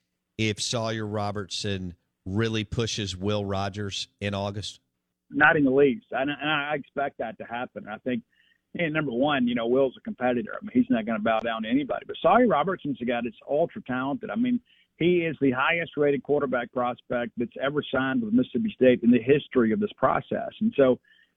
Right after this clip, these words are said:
Speaker 2: that's a guy that, you know, he comes in a little bit late. You know, if he had been here in January, you know, perhaps it was more of a competition this year. But, you know, he wanted to play high school baseball and chase a state championship. He enrolled at Mississippi State in June. So he's already a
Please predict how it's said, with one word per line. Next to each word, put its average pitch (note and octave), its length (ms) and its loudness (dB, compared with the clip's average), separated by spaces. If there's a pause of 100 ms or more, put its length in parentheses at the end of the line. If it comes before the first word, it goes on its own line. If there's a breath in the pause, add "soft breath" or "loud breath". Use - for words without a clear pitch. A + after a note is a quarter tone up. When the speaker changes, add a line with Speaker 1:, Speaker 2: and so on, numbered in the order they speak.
(280)
Speaker 2:
that's D3+ 200 2
a E3 60 -4
guy D3+ 200 0
that, C#3+ 160 -6
you D#3+ 100 -10
know, B2+ 60 -6
he A#2+ 120 -6
comes D#3 320 -4
in D3+ 140 -2
a C#3+ 40 -2
little C#3 120 0
bit D3 160 -2
late. C3+ 380 -2
You B2+ 80 -18
know, C3+ 60 -8
if - 80 -8
he E3+ 120 0
had C#3 160 -2
been F#3+ 200 -2
here D3 240 2
in B2+ 100 -2
January, C#3 600 -2
you B2 60 4
know, B2+ 80 -2
perhaps B2+ 440 -4
it B2+ 100 0
was A#2+ 140 -2
more B2+ 180 6
of A2+ 80 0
a - 40 -2
competition B2 600 2
this D#3 240 2
year. - 220 0
But, - 220 -2
you B2 60 10
know, B2+ 60 10
he B2+ 60 10
wanted B2+ 240 6
to C#3+ 60 0
play D3+ 160 2
high C#3+ 220 2
school D3+ 160 -4
baseball C3+ 560 -2
and B2+ 100 -4
chase B2+ 280 -4
a B2+ 40 -12
state C3 280 -4
championship. B2+ 640 -4 (380)
He B2 100 0
enrolled B2 300 0
at D3 60 -6
Mississippi D3 380 -6
State D3 220 4
in C3+ 180 0
June. C#3+ 440 0
So C3 240 4 (320)
he's C#3+ 180 -4
already E3 480 -2
a C3 80 -4